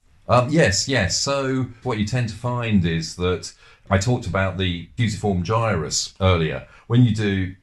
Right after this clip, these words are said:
brain activity studies with people with typical abilities, you see a spike of activity around that area. When, sometimes when you test some prosopagnosic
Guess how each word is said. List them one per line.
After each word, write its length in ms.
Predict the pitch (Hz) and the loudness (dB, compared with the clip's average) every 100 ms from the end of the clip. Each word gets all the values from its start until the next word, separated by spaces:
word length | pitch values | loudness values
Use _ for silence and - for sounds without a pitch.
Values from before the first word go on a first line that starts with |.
| - | -4
brain 200 | 107 92 | 0 0
activity 480 | 85 104 82 90 | 0 -4 -4 -6
studies 500 | 87 - 87 82 80 | -6 -4 -4 -4 -4
with 380 | 87 85 80 80 - - | -4 -2 -2 -6 -16 -6
people 220 | - 104 85 | 0 0 0
with 120 | 82 | -2
typical 280 | 170 - 73 | -2 -2 -8
abilities, 480 | 73 71 - 80 | -8 -8 -6 -4
you 80 | 92 | -2
see 220 | 87 104 | -2 -2
a 60 | 87 | -4
spike 540 | - - 101 98 95 | -4 -2 0 0 -2
of 80 | 95 | -4
activity 760 | 82 80 - 90 80 80 73 71 - - | -6 -6 -4 -4 -6 -10 -12 -14 -18 -6
around 420 | 82 90 90 87 | 0 2 2 0
that 180 | 80 71 | -2 -4
area. 400 | 71 71 69 71 | -6 -6 -6 -6
When, 340 | 78 95 95 95 | 0 2 2 2
sometimes 420 | 135 123 117 101 | 0 0 0 0
when 140 | 101 | 0
you 60 | 92 | -2
test 300 | - 92 - | -2 -4 -2
some 220 | 90 80 | -2 -4
prosopagnosic 1000 | - 101 - 82 82 120 147 98 73 - | -6 -10 -8 -6 0 0 0 -2 -6 -14